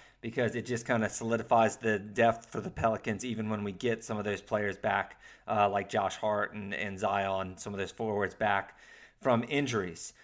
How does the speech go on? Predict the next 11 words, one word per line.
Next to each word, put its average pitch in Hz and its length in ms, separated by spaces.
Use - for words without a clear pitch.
Uh, 117 420
looking 175 400
at 170 100
the 160 140
upcoming 151 480
schedule 135 400
this 143 200
week 160 200
before 135 340
we 131 180
depart, 147 720